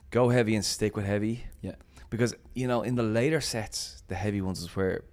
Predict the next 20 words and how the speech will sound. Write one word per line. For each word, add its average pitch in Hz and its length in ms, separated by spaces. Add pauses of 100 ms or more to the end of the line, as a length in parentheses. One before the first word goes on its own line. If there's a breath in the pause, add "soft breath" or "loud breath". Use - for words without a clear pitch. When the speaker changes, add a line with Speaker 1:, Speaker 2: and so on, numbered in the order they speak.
Speaker 1:
probably 92 260
gonna 90 200
get 87 100
the - 80
benefit - 420
of 71 120
that 80 200
one. - 180 (680 loud breath)
And 90 280 (200)
there 104 160
is 117 160
a 117 60
risk 101 380
where 95 180
you'll 92 160
get 92 140
halfway 98 320
through 95 260
and, 90 80
like, 87 240